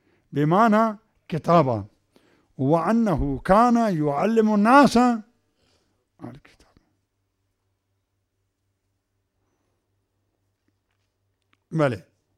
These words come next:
وكر-، وذلك بقرينة عطف بينه وبين الكتاب وبين الحكمة. بلى، "هو الذي بعث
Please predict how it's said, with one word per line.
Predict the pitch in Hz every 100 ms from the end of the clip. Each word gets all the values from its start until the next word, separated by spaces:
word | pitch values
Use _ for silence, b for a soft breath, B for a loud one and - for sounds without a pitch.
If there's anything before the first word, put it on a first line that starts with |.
| -
وكر-، | 139 165 160 147 - - - - 170 156
وذلك | 170 165 196 262 277 226 262
بقرينة | 226 214 - 220 277 302 277 - 285 262 196 - _ _ _ _
عطف | 185 240 277 - - 147 _ _ -
بينه | 165 214 285 277 202
وبين | 185 254 311
الكتاب | 247 - 214 214 196 156 135 156
وبين | 175 185 254 294
الحكمة. | 269 233 196 175 - 131 - 107 92 _ _ _ _ _ _ _ _ _ _ _ _
بلى، | - 143 190 226
"هو | 175 175 233
الذي | 254 247 247 247
بعث | 240 247 294 233 -